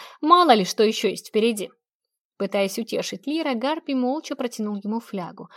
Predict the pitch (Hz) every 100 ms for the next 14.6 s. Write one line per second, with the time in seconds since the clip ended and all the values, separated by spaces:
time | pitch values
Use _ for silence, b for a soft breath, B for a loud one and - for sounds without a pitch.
0 | B B 202 196 202 233 330 - - 190
1 | 196 196 180 190 180 294 320 294 302 311
2 | 285 285 302 294 190 180 - 269 320 311
3 | 269 254 240 240 208 208 220 254 202 190
4 | - 208 196 214 240 170 - - - _
5 | _ _ - 180 196 202 240 226 - 190
6 | 190 190 208 208 285 240 208 226 269 -
7 | 285 294 311 277 269 269 277 262 262 262
8 | 285 285 202 175 - _ b b b b
9 | - 208 208 196 220 226 302 302 262 330
10 | 311 277 277 277 277 269 285 - 226 180
11 | - 226 381 381 277 - 277 269 240 240
12 | 240 220 196 180 185 - 208 190 196 190
13 | - 208 269 285 - 359 247 262 349 -
14 | 311 277 254 262 269